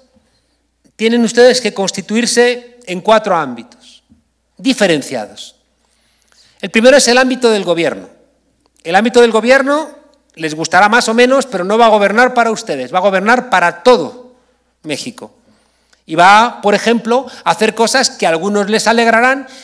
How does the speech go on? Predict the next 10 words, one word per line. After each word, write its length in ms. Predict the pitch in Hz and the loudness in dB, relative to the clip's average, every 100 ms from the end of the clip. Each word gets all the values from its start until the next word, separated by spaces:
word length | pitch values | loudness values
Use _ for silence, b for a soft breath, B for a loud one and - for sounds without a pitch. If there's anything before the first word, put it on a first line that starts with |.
| B | B
y 180 | 247 277 | -2 4
a 120 | 277 | 4
otros 300 | - 151 131 | 2 -4 -6
les 160 | 135 135 | -8 -10
enfadarán. 500 | 123 117 110 117 98 b b b | -12 -10 -10 -10 -14 b b b
Y 80 | |
como 260 | 165 170 170 | -10 -6 -4
presidente 640 | 170 165 190 233 254 175 | -2 -2 0 0 0 -2
de 160 | 160 160 | -6 0
México, 680 | 226 254 247 240 254 277 | 0 0 -4 -2 -2 -2